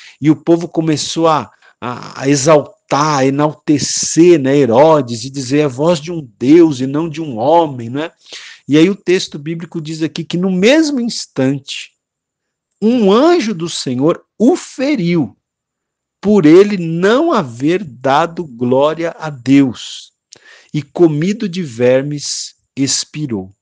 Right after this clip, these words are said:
né? Veja, então aqui, a-, às vezes quando a gente lê o texto, dá até a impressão que, que Herodes morreu, é, instantaneamente, né?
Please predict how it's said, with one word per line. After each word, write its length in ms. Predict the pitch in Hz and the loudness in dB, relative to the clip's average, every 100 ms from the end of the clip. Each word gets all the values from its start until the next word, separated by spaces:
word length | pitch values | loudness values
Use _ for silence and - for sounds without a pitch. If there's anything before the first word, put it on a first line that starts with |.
| _ _ | _ _
né? 200 | 110 123 _ - - - - - | -12 -12 _ -20 -20 -20 -18 2
Veja, 360 | 175 131 85 - _ _ _ _ _ _ _ _ - - | 4 4 -2 -16 _ _ _ _ _ _ _ _ -14 -10
então 340 | 139 160 196 | -6 -2 0
aqui, 460 | 143 - 190 185 92 | -2 -4 -4 -4 -4
a-, 240 | 110 92 135 | -12 -14 -10
às 100 | 131 | 0
vezes 240 | 190 220 | 0 0
quando 220 | - 165 | -4 -6
a 60 | 147 | -4
gente 300 | 135 131 - | -6 -10 -8
lê 120 | 123 | -4
o 100 | 117 - | -6 -6
texto, 440 | 143 170 170 - 110 | -2 -2 -2 -10 -10
dá 220 | 135 143 | -6 -6
até 220 | - 185 | -6 -6
a 40 | |
impressão 560 | 202 196 151 123 - 156 | -4 -6 -8 -8 -8 -10
que, 420 | - 175 160 107 _ _ _ _ _ | -10 -10 -8 -10 _ _ _ _ _
que 280 | - 135 131 127 | -12 -6 -4 -2
Herodes 340 | 127 131 131 | 0 0 -2
morreu, 680 | 147 143 107 127 135 117 95 _ _ _ _ | -4 -4 -2 -2 -2 -4 -10 _ _ _ _
é, 560 | - 110 104 95 - - 127 - | -12 -10 -10 -12 -16 -20 -20 -10
instantaneamente, 1300 | 143 143 - 151 135 135 151 156 139 98 90 - 110 | -8 -6 -4 -4 -4 -4 -4 -2 -4 -6 -10 -12 -8
né? 240 | 135 | -8